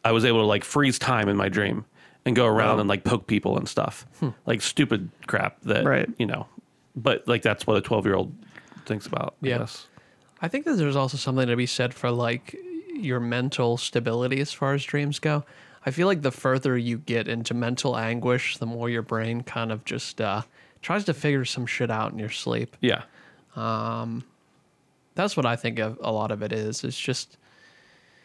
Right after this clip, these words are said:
Speaker 3: making sense of all these random synapses just firing at once.
Speaker 1: Mm-hmm.
Speaker 3: Um,
Speaker 2: Have either one of you ever had sleep paralysis?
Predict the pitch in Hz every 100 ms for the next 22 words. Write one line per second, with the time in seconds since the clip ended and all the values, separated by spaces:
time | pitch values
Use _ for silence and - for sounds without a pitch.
0 | _ _ - - - _ _ _ _ -
1 | 151 156 143 - - 131 120 135 120 117
2 | 127 127 127 117 117 120 120 - 117 113
3 | 113 - 120 - - 123 - - 120 120
4 | 117 117 113 - 104 107 123 - - -
5 | 117 107 98 90 90 123 127 127 131 -
6 | - - - - - - - - - _
7 | _ _ - 156 175 220 240 214 160 165
8 | 175 160 151 127 127 123 - - - 139
9 | 139 143 160 156 -